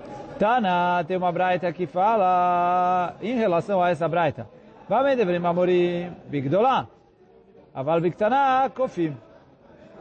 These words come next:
Foi quando foi falado isso numa mulher que é maior de idade. Mas se é uma mulher menor de idade,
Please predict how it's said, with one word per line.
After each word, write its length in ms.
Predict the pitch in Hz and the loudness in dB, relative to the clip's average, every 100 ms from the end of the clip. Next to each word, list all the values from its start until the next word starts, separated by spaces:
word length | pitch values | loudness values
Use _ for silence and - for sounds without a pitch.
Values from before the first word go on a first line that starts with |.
| - - - - | -20 -20 -20 -10
Foi 200 | - 196 | 0 0
quando 640 | - 269 320 320 269 190 180 | 2 2 4 2 0 -2 -4
foi 320 | 190 202 185 | -4 -2 -2
falado 520 | 170 180 185 180 175 | -4 -2 0 -2 -2
isso 680 | 180 175 - 175 175 175 156 | -2 -2 -2 -2 -2 -4 -8
numa 220 | 156 165 | -6 -4
mulher 480 | 165 165 180 175 175 | -2 0 2 2 0
que 160 | - 170 | 0 0
é 320 | 170 175 175 - - - | 0 0 -4 -10 -20 -18
maior 500 | 156 175 185 208 254 | -8 -2 2 2 2
de 140 | 196 175 | 0 0
idade. 380 | 165 143 117 104 - - - - - | 0 0 -2 -10 -20 -20 -20 -20 -10
Mas 160 | 143 147 | -4 -2
se 120 | 160 | 0
é 180 | 262 262 | 2 2
uma 200 | 220 214 | 2 0
mulher 540 | 190 185 220 208 165 | -2 0 0 2 0
menor 480 | 139 165 170 202 190 | -4 -6 -2 0 0
de 80 | 151 | 0
idade, 580 | 147 151 175 165 226 | 0 2 2 0 -2